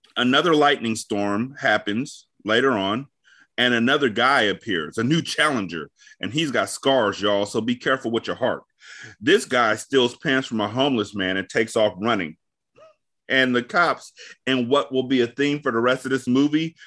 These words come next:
pursue him, but he overtakes them and makes them tell him the date at gunpoint. And somewhere a calendar man from Batman is wishing he thought of that shit first.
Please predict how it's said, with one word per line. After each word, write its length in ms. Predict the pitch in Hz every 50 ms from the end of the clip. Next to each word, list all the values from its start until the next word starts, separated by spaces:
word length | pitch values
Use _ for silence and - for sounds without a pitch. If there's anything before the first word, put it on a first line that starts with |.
| - _ _ -
pursue 440 | - 151 139 - - 180 190 190 175
him, 420 | 131 113 92 87 87 101 120 - _ _ _ _ _ _ _ _ _ _ _ _ _ _ -
but 220 | 107 110 131 127 127
he 140 | 127 - -
overtakes 680 | 131 151 160 160 147 135 - - - 170 185 - - -
them 180 | - 107 104 104
and 100 | 104 110
makes 220 | 120 131 139 135 -
them 160 | - 139 135 135
tell 200 | - 151 135 135
him 180 | 143 143 135 127
the 100 | 110 104
date 320 | 98 92 113 123 131 117
at 140 | 98 90 85
gunpoint. 540 | 90 113 123 120 113 - - 95 87 80 78 -
And 120 | 104 104 -
somewhere 360 | - 131 127 135 139 139 123
a 60 | 120
calendar 400 | - - 135 135 135 131 131 127
man 240 | 127 127 127 127 123
from 160 | - 107 98
Batman 480 | 90 107 110 110 - - 101 95 92 92
is 120 | 90 87
wishing 280 | 98 110 113 - - 101
he 100 | 101 110
thought 240 | 110 - 95 95 90
of 80 | 87 90
that 160 | 87 87 - -
shit 180 | - 87 - - -
first. 380 | 71 62 52 _ _ _ _